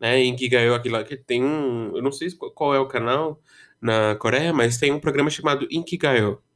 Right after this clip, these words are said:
que quer dizer basicamente a música popular, música popular mais famosa.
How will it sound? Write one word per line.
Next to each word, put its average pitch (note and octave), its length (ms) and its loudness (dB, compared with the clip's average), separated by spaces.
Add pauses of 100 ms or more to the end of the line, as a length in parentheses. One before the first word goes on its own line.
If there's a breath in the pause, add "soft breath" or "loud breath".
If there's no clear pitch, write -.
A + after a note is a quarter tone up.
(360 soft breath)
que - 60 -20
quer G3 160 2
dizer F#3 260 2
basicamente F#3 520 -2
a - 20 -2
música F#3 300 2
popular, F#3 560 -4
música C3+ 480 -2
popular D3 340 -4
mais D#3 140 0
famosa. A2+ 500 -4